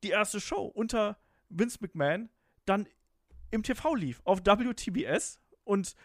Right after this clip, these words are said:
man hat's ganz frech gemacht, das muss man auch mal sagen, ne? Also da war dann wirklich, äh, Vince McMahon vor dem alten Set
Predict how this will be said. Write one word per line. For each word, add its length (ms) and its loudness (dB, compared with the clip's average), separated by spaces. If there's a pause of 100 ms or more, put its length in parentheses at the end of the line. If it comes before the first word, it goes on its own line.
(300)
man 140 2
hat's 160 4
ganz 180 2
frech 280 -6
gemacht, 280 -8
das 80 -14
muss 140 -8
man 80 -8
auch 100 -12
mal 80 -2
sagen, 300 -4
ne? 120 -4
Also 200 -4
da 160 2
war 80 4
dann 160 0
wirklich, 420 -8
äh, 200 -4
Vince 200 -2
McMahon 220 -4
vor 200 2
dem 140 -4
alten 240 -4
Set 300 -2